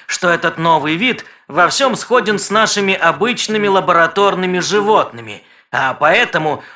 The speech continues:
мы снабдили наш экземпляр игрушками, которые так нравятся нашим лабораторным животным. Тонкими пластинками материала, получаемого из древесной массы,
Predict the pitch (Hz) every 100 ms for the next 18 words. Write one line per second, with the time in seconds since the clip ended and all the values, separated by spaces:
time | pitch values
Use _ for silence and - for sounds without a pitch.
0 | - 269 254 214 202 160 214 202 180 180
1 | - 156 131 160 170 240 226 139 - -
2 | - 151 185 277 233 - 226 202 185 202
3 | 240 220 - 254 240 180 180 233 208 -
4 | 202 190 208 196 202 190 190 180 180 165
5 | 185 175 170 160 131 165 147 127 - 110
6 | 90 _ _ 233 254 233 202 196 190 190
7 | 175 - 220 208 202 185 180 175 170 180
8 | 208 185 180 175 165 196 190 185 170 175
9 | 175 151 185 170 151 - 127 120 151 226
10 | 208 - 220 156